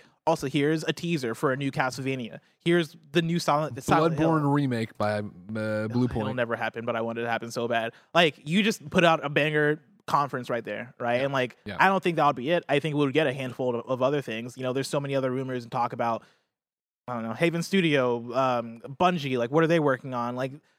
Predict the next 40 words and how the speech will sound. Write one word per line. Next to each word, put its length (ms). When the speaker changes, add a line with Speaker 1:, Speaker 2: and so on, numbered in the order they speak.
Speaker 1:
the 60
list 220
goes, 200
Ben 300
Studio, 320
what 160
are 40
they 120
working 320
on? 140
We're 60
not 100
gonna 140
get 120
Speaker 2:
Bungie. 60
Speaker 1:
all 180
these. 380
Speaker 2:
Did 100
you 80
say 180
Bungie? 100
Speaker 1:
I, 160
I 40
said 160
Bungie, 140
Speaker 2:
Sorry, 140
Speaker 1:
yeah. 80
Speaker 2:
sorry. 280
Speaker 1:
<laughs> 60
But 160
we're 380
not, 220
we're 140
not 140
Speaker 2:
What's 40
Speaker 1:
gonna 440
Speaker 2:
the, 180
the, 160
the 60
Fire, 600